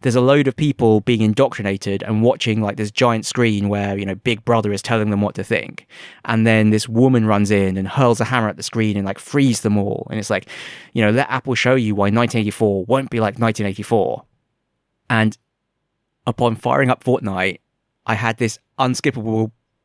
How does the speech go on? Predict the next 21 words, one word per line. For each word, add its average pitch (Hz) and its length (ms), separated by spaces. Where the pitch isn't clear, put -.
propaganda 120 480
video 98 560
that 107 80
was 107 140
basically 117 420
a - 60
send-up 113 480
of 107 100
that 104 200
Apple 101 280
advert 87 460
where 98 560
you're 120 140
watching 120 280
all 110 80
these 104 100
people 110 260
being 104 160
indoctrinated, 98 800
and 104 160
then 101 300